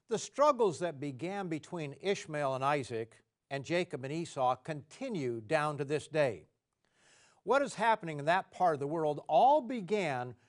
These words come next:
with what we're reading here in Genesis. But this is only a fraction of the story, and what remains is even more interesting. Esau seems to have been the physically stronger of the two boys,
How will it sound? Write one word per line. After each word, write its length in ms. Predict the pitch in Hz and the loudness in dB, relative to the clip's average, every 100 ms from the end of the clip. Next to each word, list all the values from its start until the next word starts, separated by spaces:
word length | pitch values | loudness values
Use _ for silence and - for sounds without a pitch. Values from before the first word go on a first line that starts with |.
| _ - | _ -8
with 180 | 151 139 | -6 0
what 220 | 175 220 | 2 4
we're 160 | 208 190 | 2 0
reading 380 | 226 180 151 | -2 -4 -8
here 320 | 113 151 143 143 | -6 -2 -2 -2
in 140 | 151 143 | -6 -4
Genesis. 680 | 165 175 147 123 - - _ _ _ _ _ _ _ _ | 0 0 -2 -8 -14 -18 _ _ _ _ _ _ _ _
But 160 | 202 202 | -4 -2
this 220 | 320 - | -4 -4
is 100 | 220 | -2
only 240 | 214 196 | 0 2
a 80 | 165 | 0
fraction 580 | - - 214 202 - 160 | 0 2 4 4 0 -8
of 100 | 147 | -8
the 60 | 131 | -8
story, 580 | - 196 175 123 82 _ _ _ _ _ _ | -2 2 2 2 -4 _ _ _ _ _ _
and 160 | 175 170 | -2 4
what 220 | 277 285 | 4 2
remains 840 | 220 165 202 208 143 131 135 - - | -2 -2 -2 -4 -4 -8 -12 -14 -8
is 200 | 160 135 | -8 -6
even 420 | 202 175 170 156 | -6 -4 -4 -2
more 400 | 180 233 143 127 | 2 4 2 0
interesting. 640 | - 180 147 120 151 113 85 _ _ _ _ _ _ _ _ _ _ _ _ | -4 -6 -6 -10 -8 -8 -12 _ _ _ _ _ _ _ _ _ _ _ _
Esau 480 | - 302 240 233 185 | -4 -2 0 4 4
seems 400 | - 202 202 175 | 4 -2 -2 -4
to 120 | - 165 | -4 -4
have 120 | 127 | -2
been 240 | 165 165 | -2 -2
the 140 | 143 135 | -4 -4
physically 520 | - 240 - - 143 | -2 -2 -2 -4 -8
stronger 560 | - - 190 170 139 | -6 -2 0 0 -2
of 100 | 135 | -4
the 100 | 127 | -4
two 240 | 131 170 147 | -4 -2 -2
boys, 560 | 151 160 110 87 - | 2 2 0 -6 -20